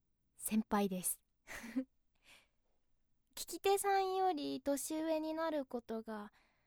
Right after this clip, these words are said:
今、まだ少ないので、はい。聞き手さんより年上になる、言い方もちょっとおかしいんですけど、で、年下の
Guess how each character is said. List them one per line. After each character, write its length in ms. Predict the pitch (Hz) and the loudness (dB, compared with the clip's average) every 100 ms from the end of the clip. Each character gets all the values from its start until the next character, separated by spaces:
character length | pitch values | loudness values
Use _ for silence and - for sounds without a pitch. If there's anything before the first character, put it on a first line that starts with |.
| _ _ _ _ _ _ _ - | _ _ _ _ _ _ _ 2
今、 540 | 277 240 185 160 120 | 4 4 2 0 4
ま 160 | 226 254 | 8 8
だ 120 | 233 | 8
少 220 | - 285 | 6 8
な 140 | 269 302 | 8 8
い 80 | 277 | 8
の 140 | 214 | 6
で、 280 | 190 127 - _ _ _ _ _ _ _ - | 0 -6 -8 _ _ _ _ _ _ _ -8
は 220 | 233 240 | -4 -4
い。 160 | 190 - _ _ _ _ _ _ _ _ _ _ _ | -6 -10 _ _ _ _ _ _ _ _ _ _ _
聞 100 | - | -10
き 120 | 330 | 4
手 140 | 466 | 6
さ 100 | 453 | 8
ん 80 | 453 | 6
よ 80 | 466 | 6
り 120 | 320 | 4
年 280 | - 226 262 | 2 0 0
上 200 | 277 294 | 0 2
に 140 | 285 285 | 0 2
な 120 | 277 | 2
る、 340 | 247 214 220 - - - | 2 0 -6 -14 -20 -16
言 120 | 285 | -6
い 40 | 277 | 4
方 220 | 330 311 | 6 8
も 160 | 294 302 | 8 8
ち 120 | 294 | 6
ょ 40 | |
っ 20 | |
と 140 | 247 233 | 6 4
お 40 | |
か 180 | - 269 | 4 0
し 80 | - | 2
い 100 | 294 | 2
ん 80 | 247 | 2
で 120 | 208 | -2
す 80 | - | -6
け 140 | 202 | -8
ど、 300 | 202 208 190 - - - - - - | -2 0 0 -4 -20 -18 -18 -18 -4
で、 140 | 240 | -4
年 420 | 233 254 311 320 330 | 0 -2 0 0 0
下 280 | - 320 | 2 2
の 580 | 311 311 311 294 294 294 | 2 0 0 -2 -2 -6